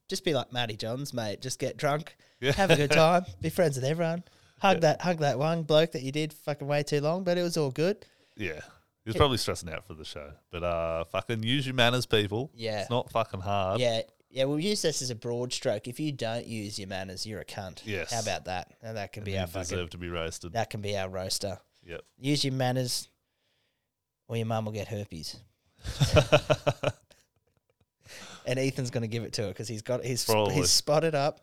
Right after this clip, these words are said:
Speaker 1: <laughs>
Speaker 2: Uh, I'm out. Put my dick in the sun, but it's fucking not working. Anyway.
Speaker 1: Vitamin
Speaker 2: Fucking
Speaker 1: D
Speaker 2: rough.
Speaker 1: for that D.
Speaker 2: Yep. So, uh,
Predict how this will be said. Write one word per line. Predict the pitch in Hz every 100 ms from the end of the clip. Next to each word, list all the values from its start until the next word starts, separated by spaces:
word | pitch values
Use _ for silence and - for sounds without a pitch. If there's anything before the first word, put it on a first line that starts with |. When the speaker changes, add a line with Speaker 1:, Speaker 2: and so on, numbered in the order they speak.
| -
Speaker 1:
<laughs> | 233 -
Speaker 2:
Uh, | 294 -
I'm | 101 101
out. | 107 - _ _ _ _ _ -
Put | 113
my | 117
dick | 113 110
in | 110
the | 104
sun, | 107 98 104 - -
but | 87 87 - _ _ _
it's | -
fucking | - - 90 82
not | 87 78
working. | 87 85 85 - -
Anyway. | 101 98 98 107 _ _ _ - 98 113
Speaker 1:
Vitamin | 123 123 123
Speaker 2:
Fucking | 113 117
Speaker 1:
D | 123
Speaker 2:
rough. |
Speaker 1:
for | 120
that | 117 113 -
D. | 117 123 113 - 101
Speaker 2:
Yep. | 98 101 _ _ _ _ _ _ _ _ _
So, | - - 104
uh, | 107 110 107 107